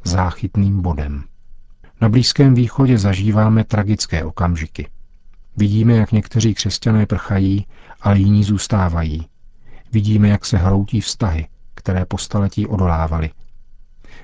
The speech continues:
Víme však, že se zrodí nové. Podle mentality bezprostřední návratnosti, oné barabášské mentality, je křesťanská strategie selháním,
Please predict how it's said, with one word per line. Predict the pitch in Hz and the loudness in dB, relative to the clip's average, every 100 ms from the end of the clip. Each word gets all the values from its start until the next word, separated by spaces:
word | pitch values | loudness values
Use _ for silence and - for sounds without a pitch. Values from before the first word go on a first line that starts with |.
| - | -8
Víme | 95 101 113 | -2 2 4
však, | 117 - 131 | 2 2 2
že | 107 107 | 2 -2
se | - | 0
zrodí | 107 110 104 107 | 0 2 2 4
nové. | 110 92 78 76 - - - - - - - - - | 4 2 -2 -6 -10 -18 -20 -20 -20 -20 -20 -20 -8
Podle | 110 98 95 | -2 2 4
mentality | 101 104 104 104 110 | 4 4 2 2 2
bezprostřední | 95 - - 107 - 104 95 | 0 -2 -2 -4 -2 -2 0
návratnosti, | 90 90 95 98 104 98 - 107 - - - - - | 2 0 0 0 0 -2 -2 -4 -4 -10 -20 -18 -2
oné | 104 92 87 | 0 2 0
barabášské | 90 98 95 90 - - 90 | 0 0 0 -2 -2 -2 0
mentality, | 87 92 98 98 98 104 - - - - - - - | 0 0 0 -2 -2 -4 -6 -10 -18 -18 -18 -16 -2
je | 104 | -2
křesťanská | - 117 - 127 123 - 131 | 0 -2 0 2 2 2 0
strategie | 120 - 110 - 107 117 113 | 0 0 -2 0 0 0 0
selháním, | - 117 101 107 104 85 80 | 0 0 2 2 2 0 -2